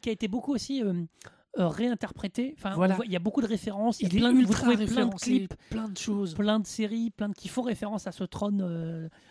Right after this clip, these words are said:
Speaker 1: voilà. Donc c'est un truc qui
Speaker 2: Mais
Speaker 1: marque dans la
Speaker 2: jamais
Speaker 1: culture.
Speaker 2: prog-, jamais l'univers n'avait été étendu. Deux mille huit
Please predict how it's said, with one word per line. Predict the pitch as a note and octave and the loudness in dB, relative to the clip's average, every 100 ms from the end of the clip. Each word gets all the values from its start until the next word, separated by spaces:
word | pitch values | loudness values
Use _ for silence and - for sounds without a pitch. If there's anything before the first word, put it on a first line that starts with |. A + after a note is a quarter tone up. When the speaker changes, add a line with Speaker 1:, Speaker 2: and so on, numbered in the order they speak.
| _ | _
Speaker 1:
voilà. | - F3 - _ | -4 -4 -6 _
Donc | - F3+ | -2 2
c'est | |
un | G#3+ | 0
truc | - F3+ | 0 0
qui | G3 | 2
Speaker 2:
Mais | F3 | 4
Speaker 1:
marque | A#3+ A#3+ | 2 2
dans | |
la | A3 | 2
Speaker 2:
jamais | G#3 A#3+ | 2 0
Speaker 1:
culture. | E4+ F3 F3 - | -2 -4 -8 -6
Speaker 2:
prog-, | - A#3 E4 | -4 -4 -4
jamais | E3 F3 F#3+ D4+ | -4 -2 -2 -4
l'univers | B3 G3 A3+ | -4 -4 -4
n'avait | G3 F#3 | -4 -6
été | A#3 | -6
étendu. | A3 G#3 E3+ E3 - - _ - | -8 -8 -8 -10 -12 -20 _ 0
Deux | A3+ | 0
mille | A#3 G#3+ | 2 0
huit | A3+ - | -2 -4